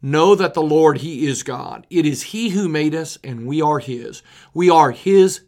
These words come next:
people and the sheep of his pasture. Enter his gates with thanksgiving and his courts with praise. Give thanks to him.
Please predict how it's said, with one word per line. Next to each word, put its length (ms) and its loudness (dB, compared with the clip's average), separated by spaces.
people 560 -16
and 180 -8
the 60 -8
sheep 380 -6
of 140 -6
his 200 -8
pasture. 580 -16
Enter 320 -2
his 260 0
gates 340 0
with 140 -2
thanksgiving 640 -4
and 100 -4
his 160 -4
courts 360 -6
with 160 -6
praise. 460 -8
Give 380 4
thanks 640 -8
to 220 -8
him. 420 -6